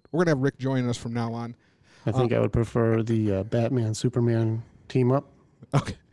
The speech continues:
Speaker 1: <laughs> Fair enough.
Speaker 2: I don't have to be Robin.
Speaker 1: You don't wanna
Speaker 2: We'll
Speaker 1: wear the
Speaker 2: do a
Speaker 1: tights?
Speaker 2: crossover here.
Speaker 1: <laughs> You
Speaker 2: We
Speaker 1: don't,
Speaker 2: both got our own things.
Speaker 1: you
Speaker 2: We'll
Speaker 1: don't wanna,
Speaker 2: cross over.
Speaker 1: you don't wanna wear the little, the little green Speedo thing?
Speaker 2: That wasn't my look, no.
Speaker 1: Okay, <laughs> fair enough. Um,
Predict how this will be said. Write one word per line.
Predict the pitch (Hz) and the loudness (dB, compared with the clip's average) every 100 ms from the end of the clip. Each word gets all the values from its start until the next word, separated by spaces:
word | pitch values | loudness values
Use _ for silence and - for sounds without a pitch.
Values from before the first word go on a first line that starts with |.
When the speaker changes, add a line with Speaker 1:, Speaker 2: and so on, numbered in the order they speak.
| - - - - | -20 -20 -18 -2
Speaker 1:
<laughs> | - - - - | -2 -2 -12 -6
Fair | - 226 196 | 0 2 2
enough. | 170 170 | 0 -2
Speaker 2:
I | 113 | 0
don't | 120 | 0
have | 113 | 0
to | 110 | 0
be | 110 | 0
Robin. | 104 101 104 110 113 | 0 -2 -2 -2 0
Speaker 1:
You | 139 | 2
don't | 151 | 4
wanna | 151 | 4
Speaker 2:
We'll | 139 | 4
Speaker 1:
wear | 139 | 2
the | 135 | 2
Speaker 2:
do | |
a | 135 147 | 2 2
Speaker 1:
tights? | 170 135 | 2 -2
Speaker 2:
crossover | - 135 120 139 131 135 | 0 -2 0 0 2 2
here. | 139 139 143 | 2 0 -2
Speaker 1:
<laughs> | |
You | 180 | -2
Speaker 2:
We | 147 | 0
Speaker 1:
don't, | 139 | 0
Speaker 2:
both | 120 | -2
got | 107 | -4
our | 104 | -4
own | 110 | -4
things. | - 117 120 123 | -4 -4 -4 -4
Speaker 1:
you | 127 | 0
Speaker 2:
We'll | |
Speaker 1:
don't | 135 | 2
wanna, | 127 | 2
Speaker 2:
cross | 101 | 0
over. | 101 - | -8 -6
Speaker 1:
you | 143 | -2
don't | 135 | 0
wanna | 131 | 2
wear | 127 127 | 2 2
the | 120 | 2
little, | 120 127 120 110 - _ | 0 0 0 -4 -14 _
the | - | -6
little | 123 123 | 0 0
green | 117 120 131 123 | 0 0 0 0
Speedo | - 117 117 135 | -4 -2 0 0
thing? | 123 143 - _ _ _ - | -4 -8 -14 _ _ _ -8
Speaker 2:
That | |
wasn't | 101 104 101 | -6 -6 -6
my | |
look, | 104 104 101 | -6 -8 -6
no. | 117 95 120 - | -6 -6 -10 -4
Speaker 1:
Okay, | 120 - | -2 -2
<laughs> | - - 104 - - - | -6 -6 -6 -6 -6 -2
fair | 139 | -2
enough. | 139 107 110 - - - 139 | 0 -4 -6 -14 -20 -10 -4
Um, | 147 147 131 120 | 2 2 2 -2